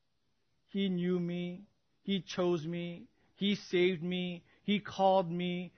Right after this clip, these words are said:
he made me a minister, he called me to suffer,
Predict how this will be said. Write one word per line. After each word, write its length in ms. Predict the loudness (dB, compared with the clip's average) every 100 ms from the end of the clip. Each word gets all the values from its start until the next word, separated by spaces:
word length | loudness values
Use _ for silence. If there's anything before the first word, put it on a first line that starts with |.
| _
he 180 | 2 2
made 340 | 4 4 4
me 140 | 2 0
a 60 |
minister, 840 | 0 0 0 -2 0 2 2 0 -4 _ _
he 120 | 0
called 400 | 0 2 6 6
me 120 | 4
to 80 | -2
suffer, 680 | 0 2 2 2 2 4